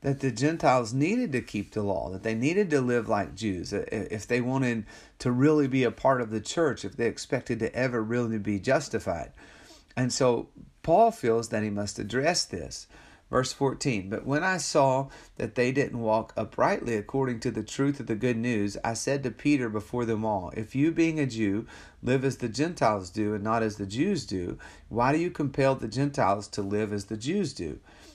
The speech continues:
We being Jews by nature and not Gentile sinners, yet knowing that a man is not justified by the works of the law, but through faith in Jesus Christ, even we believe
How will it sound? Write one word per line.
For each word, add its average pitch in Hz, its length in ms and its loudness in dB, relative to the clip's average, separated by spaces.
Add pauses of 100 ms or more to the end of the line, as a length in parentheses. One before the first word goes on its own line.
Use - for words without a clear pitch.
(160)
We 135 200 2
being 131 460 0
Jews 135 360 0
by 117 200 0
nature 113 440 -2
and 113 120 -2
not 107 200 -2
Gentile 135 460 0
sinners, 101 500 -2
yet 123 220 0
knowing 143 400 0 (320)
that 135 160 2
a 120 60 0
man 120 340 0
is 113 140 -2
not 120 240 -2
justified 120 640 0
by 113 160 2
the 107 100 0
works 120 320 -2
of 120 80 -4
the 107 140 0
law, 139 260 2
but 113 220 -6
through 113 140 -4
faith 139 420 0
in 113 100 -4
Jesus 113 400 -2
Christ, 131 400 2
even 156 400 0
we 175 160 0
believe 120 400 0